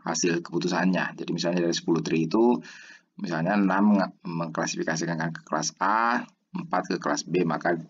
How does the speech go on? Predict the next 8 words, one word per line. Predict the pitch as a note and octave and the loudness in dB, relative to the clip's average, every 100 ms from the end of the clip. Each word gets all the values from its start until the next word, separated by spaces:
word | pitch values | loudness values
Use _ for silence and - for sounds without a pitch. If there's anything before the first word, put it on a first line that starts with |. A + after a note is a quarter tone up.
| - _ _ _ _ _ | -20 _ _ _ _ _
dia | - E2 F#2 | -2 0 2
memutuskan | G2 E2+ D#2 D2+ G#2 G#2 | 2 0 -2 -2 2 4
bahwa, | E2 - C2 D2+ A2 D#3+ - _ | 4 0 0 0 2 -2 -8 _
eh, | - A#1+ A1+ - - _ _ _ _ _ - | -8 -6 -8 -12 -20 _ _ _ _ _ -6
kelas | D#2+ - - _ - | -6 -6 -16 _ -10
A, | E2 F#2+ A#2+ - _ _ _ _ _ _ _ _ _ _ _ _ _ _ _ _ _ _ _ | -4 -2 -4 -8 _ _ _ _ _ _ _ _ _ _ _ _ _ _ _ _ _ _ _
eh, | F2+ F2 F2 - | -4 -2 -2 -2
adalah, | E2+ F2 F#2 A#2 - | -2 0 2 0 -2